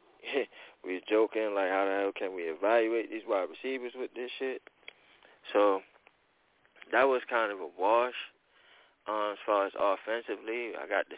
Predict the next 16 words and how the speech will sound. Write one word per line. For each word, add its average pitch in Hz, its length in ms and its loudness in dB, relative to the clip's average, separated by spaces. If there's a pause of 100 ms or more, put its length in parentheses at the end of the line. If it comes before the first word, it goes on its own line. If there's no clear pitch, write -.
see 107 240 -10
some 87 200 -18
defensive 113 760 -4 (240)
guys, 113 440 4 (200)
um, 107 260 -6 (120)
step - 260 0
up. 120 260 2 (2000)
Offensively, 123 1040 0 (1200)
the 98 140 -4
guy 113 300 4
that, 107 280 0 (100)
um, 104 440 -6 (160)
I 92 160 -4 (100)
said 110 260 0
that 113 180 0 (340)
has 107 200 -2